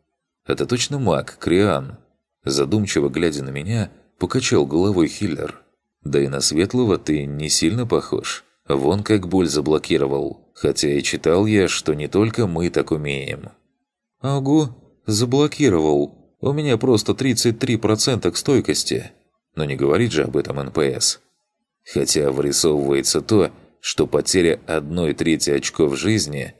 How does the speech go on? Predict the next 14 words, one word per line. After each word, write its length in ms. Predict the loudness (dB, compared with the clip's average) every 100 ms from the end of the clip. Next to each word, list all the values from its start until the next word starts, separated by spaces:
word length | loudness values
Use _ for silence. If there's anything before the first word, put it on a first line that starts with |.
| _
на 160 | -6 -4
длительное 600 | 0 0 2 0 2 2
время 400 | 2 0 0 -4
вполне 560 | -4 0 0 0 -4 -2
терпима. 640 | 0 0 -2 -2 -6 -12 _ _ -10
В 180 | -6
бою 360 | -2 -2 0 -2
вообще 480 | -2 -4 -2 0 2
почти 500 | 2 0 -4 -6 -6
незаметно. 920 | -6 -6 -4 -2 -4 -4 -6 -8 -12 _ _ _ _ _ -6
Интересно, 480 | -2 2 4 2 0
когда 300 | -2 0 0
наступает 520 | 0 -2 2 2 2
предел? 520 | 0 2 2 0 -4